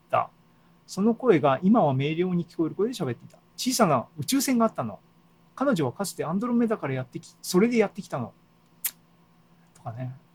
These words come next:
<laughs> これどこまでが、あの、エーアイで、どこ、まあ、どっからが僕だったか、ここを見ればわかるんだけど、アンドロメダって言い出したのは多分ね、エーアイなんだよ。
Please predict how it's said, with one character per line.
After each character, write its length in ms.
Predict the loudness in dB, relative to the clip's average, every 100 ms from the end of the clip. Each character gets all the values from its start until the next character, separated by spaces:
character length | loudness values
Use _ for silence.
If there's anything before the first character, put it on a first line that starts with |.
| _ _ _
<laughs> 400 | -12 -6 -2 -2 -2 -20 -18 -2
こ 80 |
れ 100 | 0
ど 160 | 4 4
こ 140 | 4
ま 220 | 4 4 6
で 180 | 4
が、 480 | 4 4 4 0 -4 -12 _ _ -6
あ 140 | -6
の、 180 | -4 -8 -4
エ 260 | 0 2
ー 80 | 4
ア 180 | 4 4
イ 100 | -2
で、 180 | -4 -2
ど 140 | -2
こ、 180 | -2 -6 _ -2
ま 140 | -2
あ、 60 | -2
ど 260 | -2 -4
っ 20 | -4
か 100 | 0
ら 80 | 0
が 80 | 0
僕 280 | -2 0 2
だ 80 |
っ 60 | 0
た 120 | -2
か、 360 | -4 -2 -4 -8 _ _ _ _ _ -8
こ 160 | -2
こ 60 | 0
を 60 |
見 160 | 4 4
れ 80 | 4
ば 100 | 2
わ 140 | -2
か 120 | -2
る 60 | -2
ん 40 |
だ 100 | -4
け 80 | -8
ど、 120 | -2
ア 80 | 2
ン 100 | 2
ド 80 | 0
ロ 80 | -4
メ 140 | 0
ダ 80 | -2
っ 40 |
て 60 | 0
言 100 | 0
い 40 | 2
出 120 | 0
し 80 | 0
た 100 | -2
の 80 | -2
は 100 | 0
多 120 | -2
分 260 | 0 -4
ね、 60 | -2
エ 160 | 2 4
ー 40 |
ア 80 | 4
イ 40 |
な 80 | -2
ん 100 | -6
だ 80 | -20
よ。 180 | -20